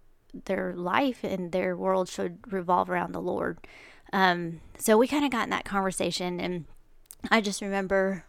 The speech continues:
when I was younger and even not too far long ago is, you know, I was just, I was angry a lot. Um, I think there are some things in my life,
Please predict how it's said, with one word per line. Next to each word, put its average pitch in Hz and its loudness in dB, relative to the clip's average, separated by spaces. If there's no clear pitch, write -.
when 208 -4
I 202 4
was 190 2
younger 202 0
and 202 -2
even 185 -4
not 185 0
too 294 2
far 185 2
long 214 4
ago 208 4
is, 185 2
you 214 -2
know, 185 0
I 208 0
was 240 -4
just, - -4
I 214 -6
was 196 -2
angry 277 4
a 269 6
lot. 262 4
Um, 185 0
I 196 -6
think 208 0
there 226 4
are 214 2
some 202 -2
things 202 0
in 196 0
my 185 2
life, 185 0